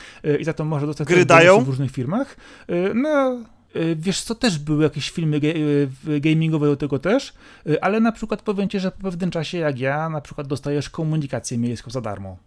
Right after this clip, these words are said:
Speaker 2: Co ty
Speaker 1: Do
Speaker 2: gadasz?
Speaker 1: końca życia.
Speaker 2: Wow.
Speaker 1: No, ja,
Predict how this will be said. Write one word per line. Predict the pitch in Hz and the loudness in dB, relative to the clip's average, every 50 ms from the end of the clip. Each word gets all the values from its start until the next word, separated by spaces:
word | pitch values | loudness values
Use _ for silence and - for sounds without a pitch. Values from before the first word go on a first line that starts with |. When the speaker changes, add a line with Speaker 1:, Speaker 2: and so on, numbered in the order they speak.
| _ _ _ | _ _ _
Speaker 2:
Co | - - 151 143 | -10 -8 -8 -6
ty | - 175 151 | -6 -6 -2
Speaker 1:
Do | |
Speaker 2:
gadasz? | 170 185 180 143 - | 0 2 2 2 2
Speaker 1:
końca | 156 135 131 127 110 | 0 -2 -2 -4 -6
życia. | 107 101 117 117 | -8 -8 -8 -4
Speaker 2:
Wow. | 117 127 147 139 123 113 107 104 - - _ _ _ _ _ _ _ _ _ _ _ _ _ _ _ _ _ _ _ _ _ _ _ _ _ _ | 0 4 4 4 4 2 -2 -6 -10 -18 _ _ _ _ _ _ _ _ _ _ _ _ _ _ _ _ _ _ _ _ _ _ _ _ _ _
Speaker 1:
No, | - 135 156 196 247 | -4 0 0 0 0
ja, | 226 185 185 | 0 -2 -6